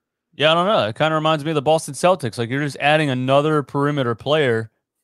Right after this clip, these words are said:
and you're not attacking your issue. You're not attacking your issue of centers. D-, McCollum and, and, and, uh, Dame's issue for years now has been that they have no,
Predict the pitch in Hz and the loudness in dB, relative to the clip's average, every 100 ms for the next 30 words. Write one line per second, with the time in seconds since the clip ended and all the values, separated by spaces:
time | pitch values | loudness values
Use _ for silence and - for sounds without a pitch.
0 | _ - 131 123 120 135 143 - _ _ | _ -6 -4 -2 -2 2 2 0 _ _
1 | _ - - 131 - 147 135 143 131 123 | _ -20 -12 -8 0 2 2 -2 -4 -4
2 | 123 123 151 - 98 92 _ - - 117 | -4 -6 -8 -10 -14 -16 _ -18 -14 -6
3 | 127 139 123 143 127 123 113 135 127 123 | -2 0 2 2 2 0 2 2 2 0
4 | 110 117 113 98 _ _ _ _ _ _ | 0 0 0 -4 _ _ _ _ _ _
5 | - _ _ _ - 180 208 98 - 135 | -20 _ _ _ -2 0 2 0 -6 -12
6 | 135 143 139 170 208 220 180 165 151 147 | -10 -8 0 4 4 4 2 -2 -4 -4
7 | 139 131 117 - _ _ _ _ _ _ | -4 -4 -8 -14 _ _ _ _ _ _
8 | _ _ 151 151 147 127 143 156 143 127 | _ _ 0 4 4 4 2 0 -2 -4
9 | 151 - 147 135 113 135 113 156 185 123 | -6 -4 -4 -4 -2 -2 2 2 2 0
10 | 107 107 120 104 120 110 117 117 107 117 | -2 0 -4 -4 -6 -2 -2 -2 -2 -2
11 | 123 107 | -2 -4